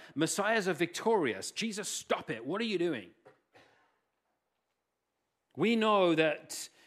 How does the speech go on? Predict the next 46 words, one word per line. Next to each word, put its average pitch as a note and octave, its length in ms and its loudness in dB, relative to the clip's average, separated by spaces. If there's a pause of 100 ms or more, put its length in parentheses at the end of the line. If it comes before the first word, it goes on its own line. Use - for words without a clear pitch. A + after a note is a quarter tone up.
(140)
you, D3+ 440 -4
we F3 240 0
need F#3+ 240 -2
to F3+ 120 -2
fight. D#3+ 380 4
When G#3 200 0
do G3+ 100 2
we G3+ 100 0
get F#3 160 0
our E3+ 120 2
swords, D#3+ 420 0
by D3+ 200 0
the C#3 100 0
way?" B2 240 0
You B2+ 80 -2
know, A#2+ 80 -2
that B2+ 160 -2
kind A#2+ 160 -8
of G2+ 80 -10
thing. G#2 160 -10 (320)
Peter A3 280 -2
is E3 220 -2
convinced F#3+ 640 -4
that F3+ 120 0
Jesus D#3+ 420 -4
is D3 100 -6
the D#3+ 80 -4
Messiah. D3+ 440 -2
He's B2+ 140 -10
seeing E3+ 340 -2
in G3 120 -6
part. - 540 -10 (1600)
But D3+ 120 0
he's C#3 160 0
misunderstood F3 800 -2
true D3+ 220 -2
messiahship. B2 760 -6 (240)
And B2 140 -6
Jesus E3 480 -4
then B2+ 320 -2
gives B2+ 260 -6
him C#3 100 -6
a C#3 80 -8
pretty A#2+ 280 -8
stern A2 680 -12
rebuke. C#3+ 680 -8